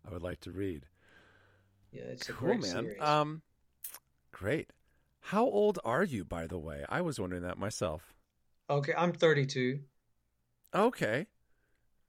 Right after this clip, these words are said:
Speaker 1: Wow.
Speaker 2: Mm-hmm.
Speaker 1: And what did you go to college for then?
Speaker 2: I went to college for teaching. Um, and I did that
Speaker 1: That's right.
Speaker 2: for, for a little while, but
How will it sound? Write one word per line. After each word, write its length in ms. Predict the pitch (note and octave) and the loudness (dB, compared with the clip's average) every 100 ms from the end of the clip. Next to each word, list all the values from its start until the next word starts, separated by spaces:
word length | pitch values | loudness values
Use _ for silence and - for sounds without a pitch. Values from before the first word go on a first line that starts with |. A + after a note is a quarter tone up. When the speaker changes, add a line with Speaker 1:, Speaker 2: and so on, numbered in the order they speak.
| _ | _
Speaker 1:
Wow. 500 | - C3+ D#3+ A#2+ D2+ | -2 0 2 0 -2
Speaker 2:
Mm-hmm. 60 | B2 | -2
Speaker 1:
And 200 | B2+ B2+ | -2 2
what 240 | E3+ G#3+ | 0 0
did 160 | A#3+ A#3+ | -4 -4
you 100 | G3 | 0
go 140 | F3+ | 0
to 100 | E3+ | 0
college 540 | - - F#3 C4 - | -6 -4 -2 -2 -4
for 260 | - F#2 E2+ | -4 -2 -2
then? 340 | D#2 B1+ A1+ C#2 _ _ _ _ _ _ _ - | -4 -10 -12 -20 _ _ _ _ _ _ _ 6
Speaker 2:
I 80 | F3+ | 6
went 160 | G3+ D#3 | 6 4
to 40 | |
college 600 | F3 F3 F3 D3+ - - - | 6 8 8 6 -2 -8 0
for 400 | C#3+ C3 B2+ - | 2 4 0 -4
teaching. 480 | - G3 C#3 A2 F#2 _ _ _ _ | 0 0 0 -6 -10 _ _ _ _
Um, 540 | B2+ B2 A#2 A#2 A2 A2 _ _ _ _ - | -6 -4 -4 -6 -10 -12 _ _ _ _ -4
and 120 | B2+ | 0
I 100 | B2 | 2
did 240 | C3 C#3 | 4 4
that 60 | D#3 | 4
Speaker 1:
That's 180 | B2 - | 0 -2
right. 240 | C#2 A#2+ - - | -10 -10 -16 -6
Speaker 2:
for, 300 | C#3+ B2 A#2+ - | 0 0 -2 -6
for 140 | C3+ C3 | -2 0
a 40 | |
little 300 | D3 E3 B2+ | 4 4 4
while, 340 | A#2+ A2+ B2 | 4 2 0
but 320 | A#2 A#2 A2+ | -2 -6 -6